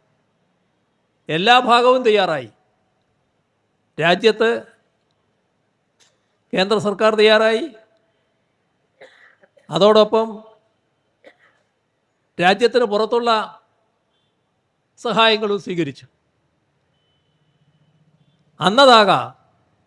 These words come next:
അദ്ദേഹം പ്രധാനമന്ത്രിയായതിനു ശേഷം കേരളം നേരിട്ട നൂറ്റാണ്ടിലെ മഹാപ്രളയഘട്ടം കേരളത്തിന് പാടില്ല.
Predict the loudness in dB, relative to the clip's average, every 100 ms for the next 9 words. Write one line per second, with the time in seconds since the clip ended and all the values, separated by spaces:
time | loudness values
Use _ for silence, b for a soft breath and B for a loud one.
0 | _ _ _ _ _ _ _ _ _ _
1 | _ _ -16 -8 -4 -2 -2 -2 0 0
2 | -2 0 2 0 -4 -6 -6 -6 -10 -12
3 | _ _ _ _ _ _ _ _ _ _
4 | _ _ _ _ _ _ -4 0 0 -2
5 | 0 0 2 2 0 -4 _ _ _ _
6 | _ _ _ _ _ _ _ _ _ _
7 | _ _ _ _ -6 -2 0 2 2 0
8 | 2 2 2 2 0 0 -2 -6 -8 _
9 | _ _ _ _ _ _ _ _ _ _
10 | _ _ _ _ 0 2 2 0 0 0
11 | 0 -2